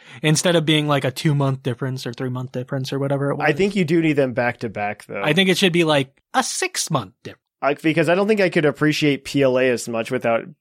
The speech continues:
Speaker 2: just have playing B D S P.
Speaker 1: Yeah, I, I agree with that, but I, I think it should be, like, a six-month difference instead of a,
Speaker 2: Yeah.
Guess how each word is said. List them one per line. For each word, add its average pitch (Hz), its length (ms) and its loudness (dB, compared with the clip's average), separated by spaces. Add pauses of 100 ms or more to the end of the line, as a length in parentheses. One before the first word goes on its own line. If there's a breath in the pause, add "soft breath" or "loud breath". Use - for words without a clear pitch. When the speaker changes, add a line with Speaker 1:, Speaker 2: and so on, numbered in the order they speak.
(180)
Speaker 2:
just 139 320 2
have 127 160 2
playing 113 320 -2
B 110 120 -4
D 101 140 -4
S 98 140 -6
P. - 320 -8 (220)
Speaker 1:
Yeah, 135 200 0
I, 233 320 2
I 196 140 0
agree 226 380 4
with 190 180 2
that, 110 400 -6
but 143 140 -2
I, 139 160 0 (260)
I 151 120 -2
think 196 180 0
it 180 100 0
should 175 140 0
be, 165 100 2
like, 147 200 2
a 127 60 0
six-month 135 580 -4
difference 117 440 -10
instead 143 300 -6
of 147 80 -4
a, 131 80 0
Speaker 2:
Yeah. 107 220 0